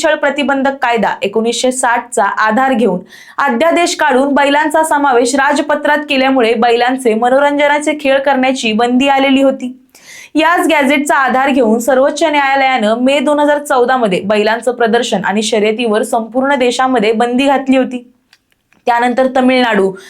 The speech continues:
कर्नाटक, महाराष्ट्र, पंजाब व इतरही राज्यातून बैलगाडी शर्यती चालू करण्याबाबतची मागणी जोर धरू लागली. जानेवारी दोन हजार सतरा मध्ये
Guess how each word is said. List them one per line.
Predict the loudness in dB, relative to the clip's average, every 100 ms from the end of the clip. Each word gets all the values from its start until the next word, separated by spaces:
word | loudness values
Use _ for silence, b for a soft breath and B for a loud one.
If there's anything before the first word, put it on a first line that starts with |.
| B B
कर्नाटक, | -2 2 0 2 0 0
महाराष्ट्र, | -2 0 0 0 0 -2
पंजाब | -2 0 2 2 0 -2
व | -2
इतरही | 0 0 0 2 2 0
राज्यातून | 0 2 0 0 -2 0
बैलगाडी | 0 0 0 0 0
शर्यती | 0 0 0 -2
चालू | -2 0 0
करण्याबाबतची | 2 0 2 0 2 0 -2 -2
मागणी | 0 -2 -2 0
जोर | 2 2
धरू | 2 2
लागली. | 0 0 0 -2 -6 -20 B B B B -2
जानेवारी | 0 2 2 2 2
दोन | 0
हजार | 0 0
सतरा | 0 -2 -2 0
मध्ये | 0 0 -2